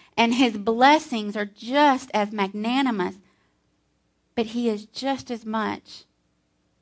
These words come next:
our friend, our Savior, our Lord, our healer, our blesser, our all in all.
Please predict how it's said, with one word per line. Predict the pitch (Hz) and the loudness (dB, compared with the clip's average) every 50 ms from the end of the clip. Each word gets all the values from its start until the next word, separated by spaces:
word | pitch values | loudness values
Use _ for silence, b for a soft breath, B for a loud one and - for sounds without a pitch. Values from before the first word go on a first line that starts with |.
| _ | _
our | - 202 196 | -4 -2 -2
friend, | 202 - - - 240 233 240 214 196 190 196 - _ _ _ _ _ - | -4 -6 -10 -8 -6 -6 -4 -6 -6 -10 -12 -16 _ _ _ _ _ -8
our | 190 180 - | -6 -6 -6
Savior, | - - - 240 240 240 233 220 - 196 190 190 b b b b b | -10 -6 -2 -2 0 0 -2 -6 -8 -12 -12 -14 b b b b b
our | 196 196 202 196 | 0 0 0 0
Lord, | 202 208 233 269 254 208 180 175 190 b b b b b - | -2 -2 -2 0 2 0 0 -2 -4 b b b b b 0
our | 202 190 | 0 0
healer, | 190 - - - 262 262 277 262 220 185 170 180 B B B B B 208 | 0 -2 -6 -2 -2 0 0 0 0 -2 -2 -4 B B B B B 0
our | 202 196 | 0 0
blesser, | 196 190 208 208 214 233 254 277 269 - - 190 180 b b b b b - | 0 -2 -6 0 2 4 4 2 0 -4 -8 -8 -8 b b b b b 2
our | 208 208 - 208 | 2 4 4 4
all | - 220 240 269 294 269 254 | 6 6 6 6 4 2 0
in | 240 233 | 0 2
all. | 233 269 262 226 - - - - | 2 4 4 2 0 -2 -6 -12